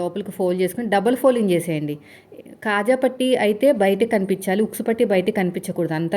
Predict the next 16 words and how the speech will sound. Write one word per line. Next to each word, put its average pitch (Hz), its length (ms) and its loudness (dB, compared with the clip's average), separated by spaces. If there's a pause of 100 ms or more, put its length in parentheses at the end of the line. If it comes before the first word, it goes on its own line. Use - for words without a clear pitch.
లోపలికి 180 300 0
వెళ్ళిపోవాలి. 165 420 -4
అందుకని 180 280 -4
డబల్ 170 300 -2
ఫోల్డింగ్ 185 300 -2
చేసుకుని 202 320 -4 (500)
నీట్‌గా 208 420 0
కుట్టుకుంటూ 196 540 -2
వెళ్ళిపోవాలి. 147 520 0 (340)
ఇలాగా 139 280 -6 (3750)
ఎగస్ట్రా 220 260 -2
ఉన్న 220 140 0
క్లాత్ని 208 400 0
కట్ - 220 0
చేసేయండి. 151 540 -2 (3000)
ఇలా 170 140 -8